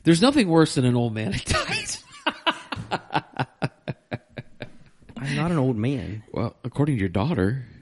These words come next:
Speaker 2: Okay.
Speaker 1: Nice tights, by the way. So,
Speaker 2: Thanks.
Speaker 1: um, what, um, what are those? Where'd you, did you get those at a,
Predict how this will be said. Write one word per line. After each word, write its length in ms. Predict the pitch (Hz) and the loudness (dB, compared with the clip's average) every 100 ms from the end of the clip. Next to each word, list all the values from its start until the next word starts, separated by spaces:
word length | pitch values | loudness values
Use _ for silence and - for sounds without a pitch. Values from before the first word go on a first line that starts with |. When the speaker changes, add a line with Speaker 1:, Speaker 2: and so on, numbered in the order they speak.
| 117 | -12
Speaker 2:
Okay. 240 | - 110 - - - | -12 -14 -14 -16 -14
Speaker 1:
Nice 260 | - 160 143 | -2 0 0
tights, 340 | 123 143 135 | 0 2 2
by 160 | - 107 | 0 -2
the 100 | 101 | 0
way. 360 | 101 90 95 90 | -2 -2 -6 -8
So, 400 | - 113 110 107 | -4 -2 0 4
Speaker 2:
Thanks. 220 | 120 113 | 4 2
Speaker 1:
um, 240 | 104 101 - _ - | -2 -10 -16 _ -16
what, 460 | 120 127 151 - | -6 -2 -2 -2
um, 420 | 127 113 104 104 | -2 -2 -6 -8
what 140 | 127 123 | -4 -2
are 100 | 127 | 0
those? 400 | 123 101 101 101 | 0 -2 -2 -4
Where'd 220 | 110 107 | -6 -8
you, 80 | 110 | -10
did 240 | 113 107 | -14 -10
you 60 | 110 | -6
get 120 | 123 | -2
those 260 | 120 113 110 | -2 -2 -4
at 120 | 104 | -4
a, 200 | 98 | -4